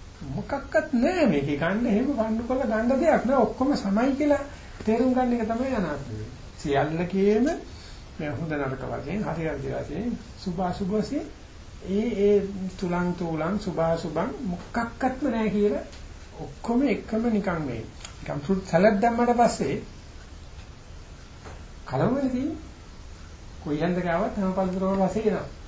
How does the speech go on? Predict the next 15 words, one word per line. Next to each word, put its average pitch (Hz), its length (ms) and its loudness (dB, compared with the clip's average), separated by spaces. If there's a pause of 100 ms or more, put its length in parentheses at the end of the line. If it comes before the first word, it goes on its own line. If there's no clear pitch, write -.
(140)
ඔන්න 175 220 -4
ඔය 208 160 -2
මෙතන 202 320 0
තියෙන්නේ 233 380 2
කලවම. 196 420 2 (500)
මේ 180 160 -4
බුදුහාමුදුරන්ගේ 202 720 2
කලවමයි 202 460 4
මගේ 196 300 4
කලවමයි 220 400 2
කියලා 240 240 -2
දෙකක් 233 320 4
නැති 208 220 0
බව 208 160 2
තේරෙනවා. 139 380 -8